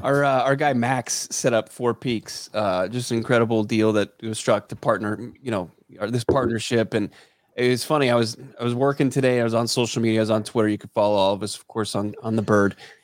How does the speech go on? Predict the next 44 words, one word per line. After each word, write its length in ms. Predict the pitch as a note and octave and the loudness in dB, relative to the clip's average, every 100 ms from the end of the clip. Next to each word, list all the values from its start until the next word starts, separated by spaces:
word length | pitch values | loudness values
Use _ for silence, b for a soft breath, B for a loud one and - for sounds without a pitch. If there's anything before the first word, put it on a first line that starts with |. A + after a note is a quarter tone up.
| B | B
And, 280 | A2+ A#2 A2+ | 2 2 2
uh, 80 | A2+ A2 | 2 2
I 40 | A2 | 0
was 160 | A#2 | -2
tweeting 200 | D3 C#3+ | -2 0
out 120 | C3 B2 | 0 -2
some 120 | B2+ | -2
things 260 | C3 B2 | 0 2
I 160 | B2 A#2+ - | 0 -2 -4
saw 340 | - B2+ C3 | -2 2 2
yesterday 880 | B2 B2+ B2+ - C3+ B2+ B2 B2 A#2+ | 2 0 -2 -2 2 4 4 4 2
and, 220 | B2+ B2+ | 0 -2
you 60 | B2+ | -2
know, 60 | B2 | -2
what's 140 | B2+ | -2
going 200 | C3 A#2+ | 0 0
on 60 | A#2+ | 0
with 100 | A#2+ | -2
the 100 | A#2+ | -2
Arizona 260 | A#2+ B2 | 0 -4
Cardinals 340 | - A#2 A#2 A#2+ | 0 0 0 -2
and 80 | A#2 | 0
Rodney 240 | A#2 A#2+ | 0 0
Hudson. 540 | A#2 B2 A#2 B2 A2+ - b _ - | 0 -2 0 -2 -2 -4 b _ -8
And 80 | A#2 | 0
I 60 | |
was 100 | B2+ C3 | 0 2
working, 600 | G3 B3+ - D3 C3 B2 b b A#2+ | 0 0 0 0 0 -2 b b -2
and 60 | C3+ | 0
then 60 | |
my 100 | C3 | 2
wife 240 | C3 D3 C#3+ | 2 0 0
comes 260 | C#3+ C3 | 0 2
in 140 | B2+ A#2+ | 0 0
and 120 | A#2 | -4
she's 220 | - A#2 | -6 -2
like, 140 | A2+ | 0
"Hey, 140 | D3+ F#3 | 0 0
what 80 | D#3+ | -2
are 20 | |
you 80 | D#3 | -2
working 260 | F3+ D3 | -2 0
on?" 220 | A#2 G#2+ | 0 0
And 260 | G#2 A#2 | -2 -2